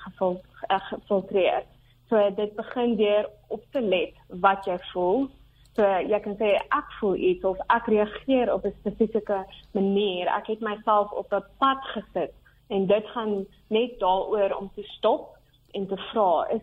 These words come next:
dit die pad waarop ek wil wees? Is daar, ehm, 'n meer bematigende manier van dink en reageer en optree?" So, sosiale emosionele,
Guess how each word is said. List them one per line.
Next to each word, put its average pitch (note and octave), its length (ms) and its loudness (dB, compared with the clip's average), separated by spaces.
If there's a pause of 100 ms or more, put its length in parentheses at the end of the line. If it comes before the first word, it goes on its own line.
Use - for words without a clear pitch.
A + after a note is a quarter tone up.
dit C4+ 180 0
die B3 200 -2
pad A3+ 240 0
waarop F#3+ 480 -2
ek G3+ 200 2
wil F#3+ 300 2
wees? F#3+ 360 2 (580)
Is C4+ 120 4 (100)
daar, C4 340 2 (420)
ehm, G3+ 320 2
'n G#3+ 140 4
meer A3 260 4
bematigende G3+ 1300 2
manier G3 720 2 (340)
van G3+ 240 0
dink F3+ 400 -2
en G3+ 200 -2
reageer F#3+ 720 0
en F#3+ 220 -10
optree?" G3+ 500 -2 (400)
So, C4+ 120 2 (360)
sosiale B3 580 -2
emosionele, A3 960 0